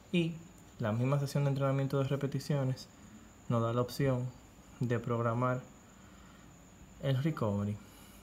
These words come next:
El recovery lo vamos a hacer por un minuto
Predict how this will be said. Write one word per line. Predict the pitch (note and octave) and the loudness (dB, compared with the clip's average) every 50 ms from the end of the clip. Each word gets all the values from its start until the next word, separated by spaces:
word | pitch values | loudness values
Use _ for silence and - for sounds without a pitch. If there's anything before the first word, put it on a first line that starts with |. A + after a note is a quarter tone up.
| - - | -10 -6
El | - A#2 A#2 A2+ | -2 -2 0 0
recovery | A#2+ A#2+ - - D#3 D#3 D3 C3+ C3 C3 C3+ - - - - - - - - | 0 0 2 2 4 4 4 2 2 0 -2 -6 -10 -18 -20 -20 -16 -10 -6
lo | C3 A#2 | -2 -2
vamos | A#2 A#2+ A#2+ A#2+ B2 A#2+ | 0 0 0 0 0 -2
a | |
hacer | A#2 - - C3+ C3 B2 B2+ B2+ - - - - - - - - - - - - - - - - - - - - - - - - - - - - - - - - - - - - | -2 -2 0 0 0 0 -2 -4 -10 -16 -20 -20 -20 -20 -20 -20 -20 -20 -20 -20 -20 -20 -20 -20 -20 -20 -20 -20 -20 -20 -20 -20 -20 -20 -20 -20 -20 -20 -20 -20 -20 -20 -10 -4
por | - G#2+ G2+ G#2 | 0 0 2 2
un | A2+ B2 | 2 0
minuto | C3 C3+ D3 E3 F3 D#3 D3 - D3 | 2 2 2 2 2 2 0 -2 -4